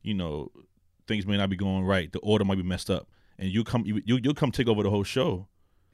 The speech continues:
Whether, whether you're booked or not, you know what I'm saying? Like, she may not be booked for the show. She could be coming to support an artist or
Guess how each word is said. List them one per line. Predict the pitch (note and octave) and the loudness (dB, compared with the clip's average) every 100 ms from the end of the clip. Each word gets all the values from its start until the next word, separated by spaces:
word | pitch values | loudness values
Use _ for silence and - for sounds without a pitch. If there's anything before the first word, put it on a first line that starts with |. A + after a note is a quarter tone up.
| _ _ - - | _ _ -18 4
Whether, | A#2 B2 | 6 6
whether | G#2+ A#2+ A#2+ | 6 6 6
you're | A#2+ | 6
booked | A#2 A#2+ | 6 4
or | A#2 | 4
not, | B2 D3 - | 6 4 4
you | A2+ | 0
know | |
what | C3+ | 0
I'm | |
saying? | B2+ C#3 | 0 0
Like, | B2 | 0
she | G#2 | 0
may | C3+ | -2
not | B2+ | 0
be | A#2 | 0
booked | A2 C3 | 0 -2
for | A2+ | -2
the | A2 | -2
show. | C#3 B2+ A#2 - - - | 2 4 2 -4 -20 -6
She | D3 | -2
could | D3+ | -2
be | C3+ | -2
coming | C#3 B2+ | -2 -2
to | |
support | A2+ B2+ A2+ | -2 0 4
an | |
artist | A2 A2+ A2 - | 6 6 4 2
or | G2+ F#2+ | 0 0